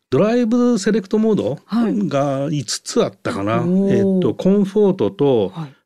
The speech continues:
Speaker 1: ノーマル、
Speaker 2: うん。
Speaker 1: スポーツ、
Speaker 2: はい。
Speaker 1: スポーツプラス、
Speaker 2: プラス。はい。
Speaker 1: うん。あと、インディビデュアルっ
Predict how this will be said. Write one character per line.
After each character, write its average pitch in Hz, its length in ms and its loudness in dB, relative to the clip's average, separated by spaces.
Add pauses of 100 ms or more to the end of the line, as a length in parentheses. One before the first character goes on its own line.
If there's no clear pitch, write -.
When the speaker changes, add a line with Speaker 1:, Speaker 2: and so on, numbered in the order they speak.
Speaker 1:
ノ 135 300 4
ー - 20 0
マ 135 180 0
ル、 135 420 2
Speaker 2:
う 180 40 -4
ん。 156 180 -4 (260)
Speaker 1:
ス - 140 -10
ポ 160 320 4
ー 95 100 -6
ツ、 151 400 2
Speaker 2:
は 165 180 -8
い。 156 60 -16
Speaker 1:
ス - 160 -16
ポ 143 300 2
ー 135 60 -4
ツ 131 180 -2
プ - 180 -4
ラ 101 160 2
ス、 170 340 2
Speaker 2:
プ 180 180 -6
ラ 208 140 0
ス。 180 320 -6 (120)
は - 180 -4
い。 - 20 2
Speaker 1:
う 110 40 2
ん。 98 180 -2
あ 156 100 0
と、 131 140 -4
イ 123 80 0
ン 120 80 0
デ 117 80 -2
ィ 107 40 -4
ビ 113 100 -4
デ 104 80 0
ュ 90 60 -2
ア 90 40 -6
ル 85 60 -10
っ - 20 -18